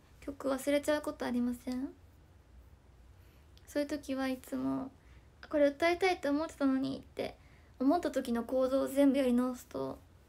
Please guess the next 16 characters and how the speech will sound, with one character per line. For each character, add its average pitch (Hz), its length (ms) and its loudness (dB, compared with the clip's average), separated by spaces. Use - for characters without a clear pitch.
大 262 160 0
体 277 240 0
思 262 220 2
い - 20 2
出 277 100 2
せ 277 120 -2
る 269 100 -2
ん 277 60 -6
で 277 100 -6
す - 140 -16
よ。 - 60 -16
カ - 140 -10
ラ 269 120 -4
オ 277 40 -4
ケ 269 180 -2
の 262 220 -2